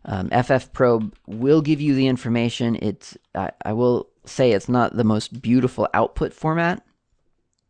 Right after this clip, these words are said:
There's something called Media Info that can do this a lot sort of prettier for you. Um,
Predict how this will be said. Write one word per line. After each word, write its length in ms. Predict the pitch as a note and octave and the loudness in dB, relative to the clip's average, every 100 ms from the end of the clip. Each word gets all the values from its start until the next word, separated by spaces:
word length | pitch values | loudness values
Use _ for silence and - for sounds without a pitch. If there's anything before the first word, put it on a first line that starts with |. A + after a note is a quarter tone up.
| - | -10
There's 160 | - A#2+ | -6 -2
something 260 | D#3+ E3+ F3 | 0 0 0
called 220 | D3 A2+ | 2 2
Media 500 | A2+ C3 C3 A#2+ - - | 2 0 2 0 0 -4
Info 560 | G#2 G#2+ - F2+ - - _ _ _ - | -6 -6 -6 -10 -10 -20 _ _ _ -16
that 500 | A2 A2 G2+ F#2 - _ - | -4 0 2 0 -6 _ -6
can 220 | A#2+ A2 | -2 0
do 160 | A2 | 0
this 160 | G#2 G2+ | 0 -2
a 60 | G2+ | 0
lot 420 | G2+ G2+ F#2+ - _ | 2 2 0 -6 _
sort 240 | - G2 | -6 -4
of 240 | F#2+ - | -6 -10
prettier 460 | - A2+ - A#2+ A#2+ | -6 -6 -2 -2 0
for 200 | - B2 | 0 0
you. 240 | B2 B2 B2 _ _ _ _ | 2 0 -2 _ _ _ _
Um, 460 | - G2 G#2 G#2 | -6 -4 -4 -6